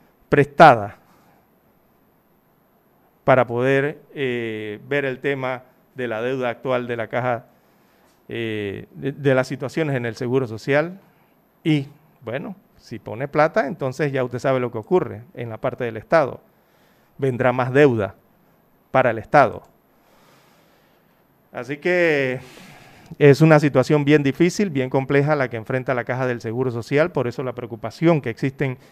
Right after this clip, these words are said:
en todos los sectores, y usted escucha a todos los sectores que dicen, "Ya no hay tiempo para más, tenemos que sentarnos no hoy, sino debimos sentarnos hace diez años atrás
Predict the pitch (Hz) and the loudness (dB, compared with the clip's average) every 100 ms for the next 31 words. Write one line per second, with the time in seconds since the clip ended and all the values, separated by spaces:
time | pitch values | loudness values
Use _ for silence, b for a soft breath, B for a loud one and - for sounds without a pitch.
0 | b b - 135 131 165 170 151 131 127 | b b -2 -2 4 6 6 4 0 -2
1 | 170 165 170 170 139 135 175 165 - 220 | 0 0 -2 -6 -10 -8 -10 -10 -10 -8
2 | 220 - 98 104 b b b b 147 143 | -6 -8 -14 -14 b b b b -10 0
3 | 196 196 180 156 135 - 180 151 131 151 | 4 6 4 0 -6 0 0 0 -2 -4
4 | 156 147 135 165 185 170 - 202 185 139 | -4 -2 4 4 6 4 4 2 2 0
5 | 127 117 117 113 - 135 156 170 156 139 | -2 -2 -6 -12 -8 -4 -4 -4 -4 -4
6 | 127 160 170 151 151 - 196 180 117 b | 0 2 2 2 2 6 8 8 2 b
7 | b - 131 151 165 190 180 139 139 156 | b -6 0 2 2 0 -4 -4 -2 -2
8 | 170 160 175 175 170 185 175 143 131 175 | -2 -2 0 0 0 -2 0 0 2 0
9 | 170 - | 0 -12